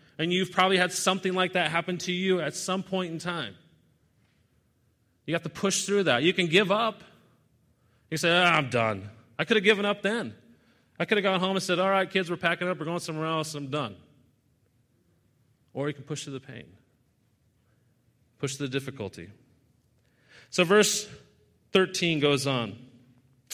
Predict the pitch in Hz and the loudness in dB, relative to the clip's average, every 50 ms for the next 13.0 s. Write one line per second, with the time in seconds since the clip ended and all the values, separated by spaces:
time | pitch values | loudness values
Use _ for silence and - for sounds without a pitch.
0 | - 170 196 226 233 220 208 190 151 156 170 175 175 175 170 170 165 165 160 160 | -2 0 2 4 4 4 4 2 2 2 2 2 4 4 4 4 4 4 2 2
1 | 156 160 151 147 143 151 135 151 147 147 151 143 147 151 143 139 143 131 120 117 | 2 2 2 2 2 0 0 0 0 0 0 -2 -4 -4 -2 -2 -2 -2 -2 -2
2 | 123 117 113 127 139 151 156 117 170 208 226 - - - - - - - - - | -2 -2 -2 -2 -2 -4 -4 -4 -4 -4 -4 -4 -6 -8 -10 -14 -20 -20 -18 -8
3 | - - - - - 185 196 233 247 240 - - 220 226 254 247 240 - 185 - | -4 -2 -2 0 2 2 2 2 2 0 0 0 0 0 0 -2 -2 -4 -4 0
4 | 190 190 180 175 - 180 220 233 196 160 160 160 160 175 185 - 185 190 185 180 | 0 0 0 0 -2 -2 -2 0 0 -2 -4 -4 -4 -6 -6 -4 -4 -4 -4 -4
5 | 156 175 185 180 170 151 - - 123 147 180 214 202 175 175 175 170 165 156 - | -4 -4 -2 -2 -2 -4 -4 -4 -4 -4 -4 -4 -4 -6 -6 -6 -4 -4 -6 -6
6 | - 165 180 190 160 170 175 175 175 175 156 131 160 156 147 139 131 160 175 160 | -6 -6 -6 -6 -4 -6 -4 -2 0 0 0 0 -2 -2 -2 -4 -6 -6 -8 -6
7 | 131 113 107 101 - - - - - - _ _ - 147 143 156 - - - 269 | -6 -8 -8 -10 -14 -18 -20 -20 -20 -20 _ _ -6 -6 -4 -4 -2 -2 -2 -2
8 | 277 - - 156 143 135 127 127 120 120 120 120 117 123 120 - - - - - | -2 -4 -4 -6 -4 -4 -2 -2 -2 -2 0 0 -2 -2 -4 -8 -14 -20 -20 -8
9 | - 147 143 143 139 - 190 190 - 185 165 143 160 165 160 - - 143 135 131 | -4 -2 0 0 0 -2 -4 -4 -4 -4 -2 0 0 0 0 -2 -2 -2 0 0
10 | 131 131 - - - 147 143 - 156 165 196 202 185 185 180 180 175 175 170 156 | -2 -4 -8 -8 -6 -6 -6 -4 -4 -2 0 0 0 0 0 0 0 0 0 2
11 | 139 165 165 165 165 165 - 139 131 127 131 127 - - 180 185 190 185 190 190 | 2 2 2 0 0 -2 -2 -2 0 0 0 -2 -4 -6 -4 -2 -2 0 0 0
12 | 185 185 180 180 - - 175 165 170 170 160 139 139 131 127 123 123 123 123 | 0 0 0 0 -2 -2 -2 0 0 0 0 0 0 0 0 0 0 -2 -4